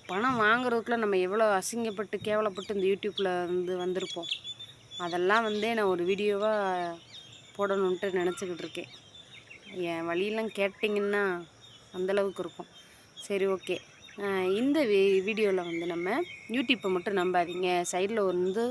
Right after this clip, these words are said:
ஒரு தொழில் வச்சுக்கோங்க. YouTube-ஐயே சைடா வச்சுக்கோங்கங்கிற மெயினா ஒரு வேலைக்கு போங்க. இப்ப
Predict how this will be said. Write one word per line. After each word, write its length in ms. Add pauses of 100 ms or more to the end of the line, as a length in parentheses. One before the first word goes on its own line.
(460)
ஒரு 160
தொழில் 320
வச்சுக்கோங்க. 540 (580)
YouTube-ஐயே 640 (100)
சைடா 320
வச்சுக்கோங்கங்கிற 680 (120)
மெயினா 340
ஒரு 120
வேலைக்கு 320
போங்க. 220 (1400)
இப்ப 180